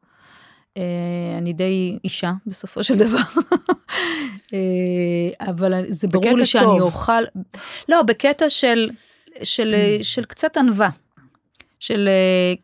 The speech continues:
Speaker 1: כי אין לי ניסיון פוליטי. אז לכאורה אני לא,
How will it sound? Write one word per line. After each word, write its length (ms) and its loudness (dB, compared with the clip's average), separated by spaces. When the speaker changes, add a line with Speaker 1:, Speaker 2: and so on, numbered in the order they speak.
Speaker 1:
כי 120 -6
אין 80 0
לי 100 -2
ניסיון 400 0
פוליטי. 380 -6
אז 200 -8
לכאורה 600 -2
אני 160 -2
לא, 160 0